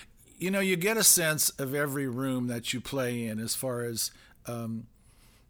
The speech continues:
you can almost just step on the bass drum for starters and see where the low end is, 'cause some rooms have a real boomy low end, some have no low end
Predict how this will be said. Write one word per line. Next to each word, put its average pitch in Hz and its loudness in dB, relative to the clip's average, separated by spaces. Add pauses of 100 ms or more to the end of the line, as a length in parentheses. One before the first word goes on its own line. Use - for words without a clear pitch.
(720)
you 175 2
can 160 0
almost 151 0
just 147 2
step 156 4
on 135 2
the 120 -2
bass 135 2
drum 110 -4
for 117 -6
starters 127 -2
and 120 -4
see 131 0
where 131 -2
the 120 -4
low 123 -2
end 131 -2
is, 95 -4
'cause 117 -4 (220)
some 147 -2
rooms 143 -2
have 123 -2
a 120 -4
real 127 -2
boomy 139 -2
low 135 -2
end, 135 -4
some 131 -2
have 120 -6
no 127 0
low 165 2
end 151 -4